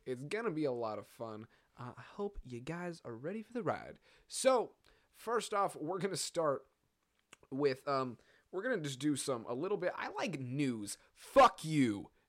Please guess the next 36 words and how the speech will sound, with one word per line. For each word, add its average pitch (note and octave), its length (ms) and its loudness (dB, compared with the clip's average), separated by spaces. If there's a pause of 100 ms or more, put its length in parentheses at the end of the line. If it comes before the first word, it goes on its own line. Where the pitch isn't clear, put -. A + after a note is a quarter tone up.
(120)
No, A#2+ 220 0
I'm E3 120 0
just - 140 -2
kidding. G2+ 260 -4
Uh, A#2+ 160 0
we'll B2+ 160 -2
do C#3 160 -4
news G#2+ 320 -10
later. F2+ 380 -12 (480)
Um, G#2 340 -8
but A2+ 140 -8
it'll A2+ 160 -6
be A2 100 -12
funny E2+ 300 -14
news, C#2+ 220 -16
don't F2+ 160 -16
worry. D2 160 -14 (420)
Um, B2+ 300 -2
we're F3 160 -4
gonna C4 180 -6
just, C3+ 260 -6
like, A#2+ 300 -4 (640)
jump C3+ 320 -2
into C3 160 -2
some A#2 160 -6
Helen G#2+ 300 -6
Keller F#2 260 -10
jokes D#2+ 320 -14
real F2 140 -8
quick. E2+ 260 -8 (340)
Um, B2 360 0
the, D3+ 80 0
just D3 320 -6
lightning C3+ 440 2
round. G2 220 -10 (460)
Okay. A2+ 140 -8